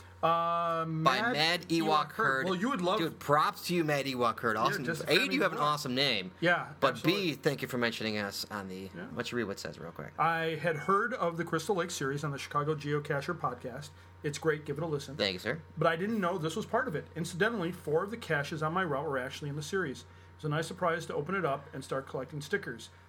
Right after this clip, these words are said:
Speaker 1: I grabbed seven today, so I'll get one more on a return visit. Thanks for the cache and the great series."
Speaker 2: So not only is this cat awesome,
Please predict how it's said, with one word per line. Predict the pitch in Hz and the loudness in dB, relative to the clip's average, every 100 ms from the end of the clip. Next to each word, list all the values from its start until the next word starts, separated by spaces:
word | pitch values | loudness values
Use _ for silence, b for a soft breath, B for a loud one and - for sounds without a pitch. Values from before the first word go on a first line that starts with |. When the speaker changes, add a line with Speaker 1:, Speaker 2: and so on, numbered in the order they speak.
| B | B
Speaker 1:
I | 135 | -6
grabbed | 135 135 | -4 -2
seven | 214 233 | 0 0
today, | - 160 156 | 0 -2 -2
so | 147 143 | -4 -4
I'll | 143 | -2
get | 147 131 | -4 -2
one | 165 196 | -2 0
more | 160 147 | 0 0
on | 147 | 0
a | |
return | 139 - 196 202 | -4 -4 -2 -2
visit. | 151 143 151 147 B B - - | -2 -2 -2 -6 B B -12 -4
Thanks | 170 175 | -4 -4
for | 214 | -4
the | 190 | -6
cache | - 143 131 151 - - - | -4 -6 -6 -8 -14 -16 -10
and | 151 | -8
the | |
great | 143 120 117 | -6 -8 -10
series." | - 127 | -8 -2
Speaker 2:
So | 147 | 2
not | 160 160 | 4 4
only | 208 247 175 | 4 2 0
is | |
this | 160 151 | 0 0
cat | 147 123 | 2 4
awesome, | 156 190 - 98 101 | 4 2 0 -4 -4